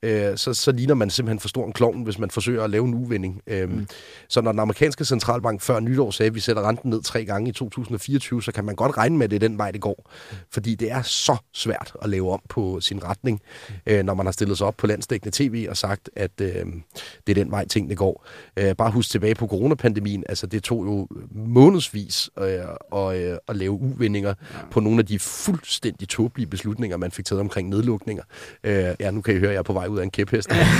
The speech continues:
Speaker 1: Men, men, men, men, men hvor man tænker, øh, selv, selv også omkring bordet her, hvis vi røg ind i sådan et job, så ville det også tage os lang tid at lave uvendinger, fordi det er bare, øh, det er svært at, at agere komiske Ali på landsdækkende T V for folk. Altså,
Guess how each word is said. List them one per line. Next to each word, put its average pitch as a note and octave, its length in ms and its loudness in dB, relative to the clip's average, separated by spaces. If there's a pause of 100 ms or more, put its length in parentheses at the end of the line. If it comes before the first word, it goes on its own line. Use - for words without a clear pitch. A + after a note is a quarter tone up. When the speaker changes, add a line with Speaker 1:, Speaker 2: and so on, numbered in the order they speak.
(120)
Speaker 1:
Men, E3 280 8
men, G3 100 4 (180)
men, D3 180 8
men, D3+ 100 8 (100)
men C#3+ 280 6
hvor D3 140 6
man D3+ 160 4
tænker, C3+ 360 6
øh, B2 300 -2
selv, D#3 280 2
selv D3+ 280 0 (140)
også C#3 240 2
omkring B2+ 300 0
bordet C#3+ 280 6
her, G#2+ 100 4
hvis G2 200 -4
vi C3 40 2
røg B2 220 6
ind C3+ 100 -2
i B2+ 40 -6
sådan C#3+ 140 -2
et C3 120 -4
job, A#2 200 2
så - 100 -6
ville B2+ 180 0
det A#2 80 -2
også A#2+ 120 -2
tage C#3 140 2
os B2+ 180 2
lang G#2+ 220 -2
tid A2 240 -6
at G#2+ 60 -4
lave G2 140 -2
uvendinger, A2 460 -4
fordi G#2+ 220 -8
det G2 160 -8
er A2 80 -2
bare, G2+ 360 2 (600)
øh, G2 200 -4 (140)
det - 60 0
er A2+ 40 2
svært B2+ 300 4
at, A#2+ 60 0 (220)
at F#2+ 240 -2
agere G2 220 -2
komiske G#2 420 -4
Ali G2+ 220 -2
på F#2+ 240 -2
landsdækkende F#2 520 -6
T F#2+ 240 -6
V F#2+ 140 -6
for - 140 -10
folk. - 380 -10
Altså, F#2 180 -4